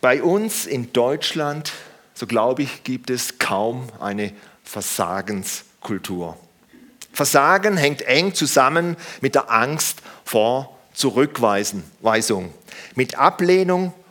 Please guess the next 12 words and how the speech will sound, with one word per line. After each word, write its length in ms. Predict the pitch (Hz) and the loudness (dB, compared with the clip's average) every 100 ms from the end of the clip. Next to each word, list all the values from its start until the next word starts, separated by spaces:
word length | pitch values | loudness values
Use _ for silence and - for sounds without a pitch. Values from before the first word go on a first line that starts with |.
| - | -12
und 180 | 120 92 | -10 -8
mit 240 | 107 - | -10 -8
Kritik 720 | - 101 - 143 156 - - - _ _ - - - | -8 -8 -2 0 0 -4 -10 -14 _ _ -20 -16 -4
anderer 520 | 92 101 110 104 107 107 - | -2 0 0 2 2 0 -4
Menschen. 420 | 98 104 - 101 | -2 -2 -4 -2
Und 100 | 190 | 0
es 140 | 202 | 2
findet 260 | 180 185 175 | 2 2 2
sich 180 | 185 135 | -2 0
immer 320 | 180 226 180 | 2 4 6
einen 300 | 156 151 139 | 4 4 0
Vorwand, 1000 | - - 147 165 175 175 170 170 170 - | -2 2 6 6 4 4 2 2 -4 -8